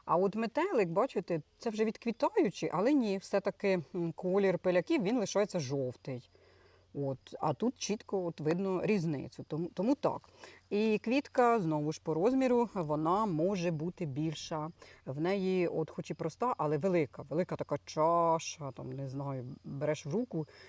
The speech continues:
і, і, і на повну руку, навіть за межі руки, ну, як, який ще розмір руки, звісно, у нас теж можуть бути різні руки.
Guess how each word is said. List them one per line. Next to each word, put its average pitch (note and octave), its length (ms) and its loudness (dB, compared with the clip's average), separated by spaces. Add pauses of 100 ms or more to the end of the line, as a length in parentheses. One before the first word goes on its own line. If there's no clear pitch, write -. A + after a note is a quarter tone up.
(140)
і, D3+ 260 -2
і, E3+ 160 -2
і F3+ 140 0
на F#3 120 4
повну A3+ 340 4
руку, A#3 260 2
навіть E3+ 440 0
за E3 140 0
межі F#3 460 2
руки, E3+ 260 2
ну, B3+ 220 0
як, F3+ 300 0
який F3+ 200 -4
ще - 160 2
розмір E3+ 280 2
руки, G3 240 0
звісно, D3+ 320 -6
у D3 40 -8
нас C#3 200 -10
теж G#3+ 180 2
можуть D3+ 280 0
бути C#3 220 -8
різні D#3+ 260 -4
руки. D#3 260 -8